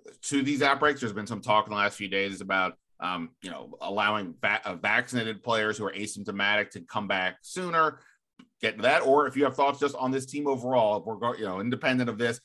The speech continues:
what you've seen about them, anything that stands out to you, Heinicke, the defense, Ron Rivera, whatever it is, any, any, any, any Washington take you've got, you've got in your head there that you want to, uh, share with us.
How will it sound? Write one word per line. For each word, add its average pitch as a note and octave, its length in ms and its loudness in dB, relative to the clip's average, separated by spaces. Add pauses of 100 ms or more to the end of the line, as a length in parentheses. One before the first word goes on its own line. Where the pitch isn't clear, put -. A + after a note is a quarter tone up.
(160)
what A#2+ 180 2
you've G#2+ 140 -8
seen A#2+ 300 -4
about A2+ 280 2
them, A#2 140 0
anything A#2 300 -2
that A2 120 -4
stands A#2 300 0
out A2 160 4
to A2 100 -8
you, A2 460 -4 (220)
Heinicke, C3+ 520 4
the G2 60 -6
defense, B2+ 840 0
Ron B2 260 4
Rivera, A#2 760 4 (300)
whatever F3 320 4
it D#3+ 60 2
is, F#2 200 -8 (220)
any, D3+ 200 -4
any, D3+ 240 -2
any, D#3 320 -4
any D3+ 140 -2
Washington C3+ 480 2
take B2 220 -2
you've A#2+ 160 -4
got, B2+ 340 4
you've G2+ 140 -10
got A#2+ 180 2
in A#2+ 80 -2
your A2+ 120 -4
head A#2 220 -2
there A2 280 -2 (200)
that G2+ 140 -8
you A2 80 -6
want G#2 260 -2
to, G2 140 -2
uh, F#2+ 220 -2
share F#2 260 -4
with D2 100 -10
us. - 260 -18